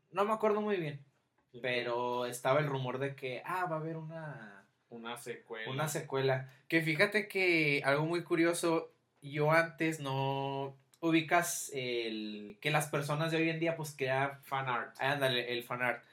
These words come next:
Speaker 1: Este, y por allá del dos mil catorce en adelante, yo decía, "No,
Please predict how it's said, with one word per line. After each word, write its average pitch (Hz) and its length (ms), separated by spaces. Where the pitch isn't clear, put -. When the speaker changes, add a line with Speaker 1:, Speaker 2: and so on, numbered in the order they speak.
Speaker 1:
Este, 127 360
y 131 340
por 143 140
allá 131 260
del 170 220
dos 160 180
mil 135 220
catorce 180 500
en 196 100
adelante, 175 760
yo 147 80
decía, 135 340
"No, 117 100